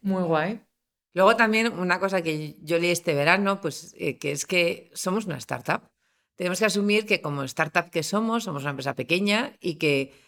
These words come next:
Speaker 2: a lo mejor antes pensábamos, "Esto es exponencial y llegaremos a no sé dónde".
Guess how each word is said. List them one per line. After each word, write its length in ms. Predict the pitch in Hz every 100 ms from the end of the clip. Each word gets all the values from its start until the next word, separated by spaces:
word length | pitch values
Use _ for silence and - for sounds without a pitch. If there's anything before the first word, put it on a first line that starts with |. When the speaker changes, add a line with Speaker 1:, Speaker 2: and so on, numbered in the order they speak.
| _
Speaker 2:
a 80 | 170
lo 60 | 156
mejor 520 | 139 185 208 - - _
antes 300 | 185 202 247
pensábamos, 560 | 247 208 220 220 226 214
"Esto 180 | 196 247
es 80 | 240
exponencial 520 | 220 214 190 190 208
y 40 | 214
llegaremos 420 | 175 165 170 175
a 60 | 170
no 80 |
sé 140 | 151 139
dónde". 420 | 131 120 113